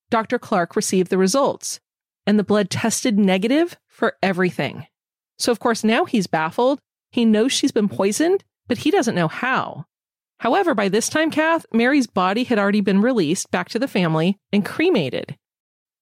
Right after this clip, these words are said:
Doctor Clark had only one vial of her blood left that could be used for testing.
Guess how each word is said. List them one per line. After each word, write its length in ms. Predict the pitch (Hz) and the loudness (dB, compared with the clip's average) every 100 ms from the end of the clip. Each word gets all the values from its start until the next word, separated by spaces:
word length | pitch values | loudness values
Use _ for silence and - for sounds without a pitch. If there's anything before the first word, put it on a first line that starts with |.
| - | -4
Doctor 280 | 240 - 226 | -4 -4 -8
Clark 380 | - 294 302 | -4 -2 -2
had 160 | - 220 | -2 0
only 240 | 214 208 | 2 2
one 480 | 202 175 208 220 269 - | 2 2 2 2 0 -2
vial 400 | 196 214 214 220 | -4 0 0 0
of 160 | - - | -2 -2
her 120 | 202 | -4
blood 380 | 190 190 185 180 | 0 0 0 0
left 460 | 170 190 294 - - | 0 0 -4 -10 -4
that 120 | 208 | -2
could 160 | - 190 | -2 -2
be 80 | 190 | 0
used 280 | 185 196 | 0 -2
for 100 | - | -4
testing. 640 | 175 - 285 - 147 - | -6 -4 -6 -6 -8 -8